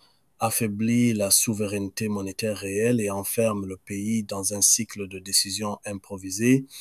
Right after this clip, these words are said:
où la technique sert d'alibi à la politique la plus opportuniste.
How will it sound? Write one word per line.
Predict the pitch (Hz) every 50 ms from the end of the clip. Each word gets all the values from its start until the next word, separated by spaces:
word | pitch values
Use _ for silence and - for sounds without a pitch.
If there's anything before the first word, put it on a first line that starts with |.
| - - - - - - _ -
où | 135 131
la | 127 120 110
technique | - - 117 - - 127 127 123 123 -
sert | - - 131 123 113 104
d'alibi | 107 101 101 101 104 101 113 120 113
à | 104
la | 95 95
politique | - - 101 98 98 98 - - 120 - -
la | 101 92
plus | - _ - 113 101 101
opportuniste. | 92 - - 90 - - - 98 92 92 90 - - - - - _